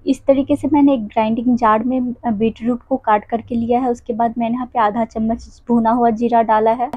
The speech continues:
और उसके बाद मैंने यहाँ पे थोड़ी सी आधा चम्मच सादा नमक डाला है। उसके बाद मैंने यहाँ पे काला नमक भी डाला है थोड़ा सा taste को enhance करने के लिए,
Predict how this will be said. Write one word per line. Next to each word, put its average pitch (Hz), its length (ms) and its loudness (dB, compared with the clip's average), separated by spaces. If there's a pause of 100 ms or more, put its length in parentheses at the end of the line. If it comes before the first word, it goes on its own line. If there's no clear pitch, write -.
(440)
और 269 80 6
उसके 277 240 0
बाद 285 200 6
मैंने 277 240 6
यहाँ 285 200 2
पे 311 100 2
थोड़ी 240 400 0
सी 269 200 0
आधा 240 420 -2
चम्मच 247 340 -2
सादा 220 360 0
नमक 240 360 0
डाला 233 260 2
है। 254 100 0
उसके 247 260 -8
बाद 233 200 0
मैंने 233 200 0
यहाँ 254 120 -2
पे 254 120 -4
काला 214 360 -2
नमक 233 240 2
भी 240 220 -2
डाला 226 260 2
है 247 60 0
थोड़ा 226 280 0
सा 254 140 -4
taste 226 340 -2
को 226 120 0
enhance 220 420 -2
करने 240 320 0
के 240 140 0
लिए, 247 200 -4